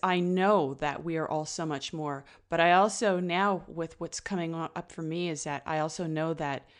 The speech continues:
we have to cut through the hard shell that we have developed that have, has pre-, completely prevented us from recognizing that we are part of this beautiful, amazing web of life.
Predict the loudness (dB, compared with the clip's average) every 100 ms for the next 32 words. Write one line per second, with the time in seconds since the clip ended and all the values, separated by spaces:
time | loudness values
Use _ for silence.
0 | -20 _ _ _ -16 -2 2 2 0 -6
1 | -6 -6 -6 -6 -8 0 0 0 -4 0
2 | 0 0 -8 -8 2 2 0 -6 -6 -4
3 | -4 -4 -6 -8 -4 0 2 0 -2 -12
4 | _ -6 -4 -4 -8 _ -12 -8 -8 -6
5 | -8 -8 _ _ _ _ _ _ -20 -20
6 | -6 -4 -2 -4 -4 -4 0 0 0 -2
7 | -4 -4 -6 -4 -2 -6 _ _ _ 2
8 | 2 2 -2 -4 -4 -6 -8 -6 -6 -6
9 | 2 2 2 -4 -10 -8 -4 -4 -2 -4
10 | -4 -4 -4 -4 -6 -8 -6 -8 -6 -2
11 | 0 -2 -6